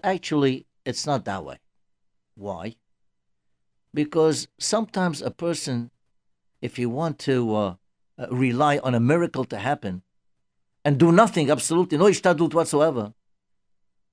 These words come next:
it's bad. Because first of all, maybe the miracle will not happen.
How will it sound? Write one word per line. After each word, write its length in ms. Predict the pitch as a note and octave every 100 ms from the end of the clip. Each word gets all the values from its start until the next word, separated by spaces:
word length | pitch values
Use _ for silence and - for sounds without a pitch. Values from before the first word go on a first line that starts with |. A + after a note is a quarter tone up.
| _ _ _
it's 160 | B2+ -
bad. 300 | G#3+ G3 - _ _ _ _
Because 220 | C3 A2
first 180 | G#3 A3
of 60 | D3
all, 60 |
maybe 260 | B2+ F#3+ F#3
the 80 | D3+
miracle 300 | D3+ D3+ B2+
will 80 |
not 140 | C3 D3
happen. 380 | G2 G2 F#3